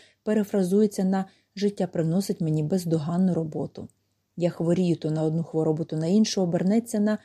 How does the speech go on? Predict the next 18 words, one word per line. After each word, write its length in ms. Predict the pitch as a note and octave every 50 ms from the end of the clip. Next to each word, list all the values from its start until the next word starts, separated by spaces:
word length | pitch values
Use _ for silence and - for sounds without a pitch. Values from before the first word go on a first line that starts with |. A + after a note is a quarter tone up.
| _ _ _ _ _ _
«я 160 | F3+ G3+ F#3+
велика, 500 | E3+ D#3+ E3+ E3 D#3 E3+ G3 G3+ - F3
сильна, 440 | - - - E3+ E3 F3+ G3 F3+ -
здорова 420 | D3 C#3+ D#3+ E3+ D#3+ D#3 D#3 E3
жінка». 480 | E3+ D#3+ E3 E3 - - - - - - - _ _ _ _ _ _ _
Це 140 | - - C4+
приклади 460 | - A#3 A#3+ A#3 - A3+ G#3 G#3+ G3+
з 60 | F#3+
мого 220 | G3+ G3 F#3 G3 G3+
досвіду. 560 | E3+ D#3+ D#3 - - - - - - - - - _ _ _ _ _ _ _ -
Ви 120 | F3 F#3+
також 380 | F3+ F#3+ F3+ - D#3 D3+ - -
можете 320 | D#3+ D#3+ E3 D#3 D3+ E3
взяти 300 | D#3 D#3 E3+ E3 E3 F3
кожне 380 | E3 - - D#3+ D#3 D#3 D#3 D#3
ваше 280 | D#3 D#3+ D#3 - -
негативне 500 | E3 E3 E3 F3 D#3+ - D#3+ D3+ D#3 D#3
переконання 680 | D3+ - - - D#3 - D#3+ D#3+ F3 G3+ G#3+ G#3+ G#3+ A3